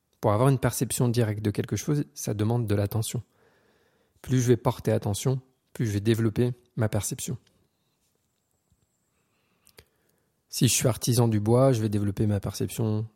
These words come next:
du bois par le toucher, par le contact. Si je suis, euh, peintre, photographe, et cetera, je vais développer une perception à travers mes yeux, à travers mon regard,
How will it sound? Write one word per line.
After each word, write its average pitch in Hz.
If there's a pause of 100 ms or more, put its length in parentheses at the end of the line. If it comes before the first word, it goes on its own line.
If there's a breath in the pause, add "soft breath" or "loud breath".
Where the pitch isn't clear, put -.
(140)
du 101
bois 104
par 92
le 95
toucher, 131
par 107
le 95
contact. - (400 soft breath)
Si -
je 104
suis, 104 (720 soft breath)
euh, - (240)
peintre, 107 (560)
photographe, 104
et 113
cetera, 107
je 101
vais 98
développer 107 (2250 soft breath)
une 110
perception 123
à 107
travers 104 (240)
mes 113
yeux, 131
à 127
travers 101
mon 98
regard, 120